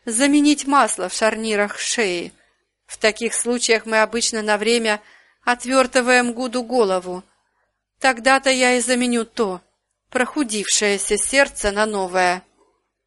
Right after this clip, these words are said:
Принцесса вновь запустила руку в свою сумку. На этот раз она достала мешочек с золотыми монетами. «Это тебе за понятливость, мистер Бак», —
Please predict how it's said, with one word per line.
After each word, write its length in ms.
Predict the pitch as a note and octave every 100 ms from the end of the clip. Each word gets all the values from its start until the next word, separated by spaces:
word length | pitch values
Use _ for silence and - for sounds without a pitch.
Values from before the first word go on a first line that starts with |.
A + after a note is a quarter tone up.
| _ _ _ _ _ _ _ _ _ _ _ -
Принцесса 640 | B3+ B3+ - C#4 - A#3+
вновь 280 | A#3+ C4 B3+
запустила 720 | A#3+ A#3+ A#3+ - C4 B3 A#3
руку 240 | C4+ B3
в 60 | A3
свою 320 | - A3 A3+
сумку. 640 | A3 A#3 G#3 F#3+ - F#3 F#3 _ _ _
На 180 | A3+ A#3+
этот 240 | B3 B3 C4
раз 220 | C#4 C4+
она 160 | A#3
достала 480 | G#3+ G#3+ - A#3+ A3+
мешочек 480 | A3 G#3 C4+ C4+ G3+
с 40 |
золотыми 540 | G3+ G#3+ A3 A3 A3+ A3
монетами. 720 | A3 A3 G#3+ G3 F#3+ F#3+ F#3 - _ _ _ _ _ _ _ _ _
«Это 300 | E4 D#4+ C#4+
тебе 320 | C#4 A3 B3
за 140 | B3 B3
понятливость, 1040 | B3+ B3+ C#4+ C4+ G#3 G3 G3 - - -
мистер 420 | A3 G#3 - G#3+ F#3+
Бак», — 440 | G#3 G3+ -